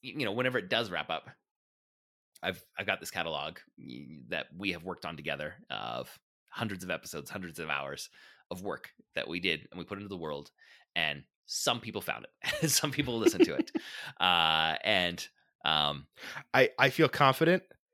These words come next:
Speaker 2: that somebody not directly related to us, someone that we, you know, have not known personally, at, at least before this started, every episode has been listened to by somebody like that.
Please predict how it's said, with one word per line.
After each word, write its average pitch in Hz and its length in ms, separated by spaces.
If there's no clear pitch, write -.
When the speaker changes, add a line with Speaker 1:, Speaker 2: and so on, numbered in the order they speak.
Speaker 2:
that 135 180
somebody 123 680
not 120 520
directly 120 600
related 107 500
to 101 220
us, 87 180
someone 110 300
that 95 160
we, 107 420
you 120 100
know, 78 100
have 104 200
not 120 200
known 107 360
personally, 107 460
at, 95 140
at 101 180
least 123 320
before 113 420
this 101 160
started, 90 380
every 135 300
episode 107 380
has 98 120
been 95 200
listened 95 300
to 101 360
by 92 140
somebody 92 420
like - 240
that. - 180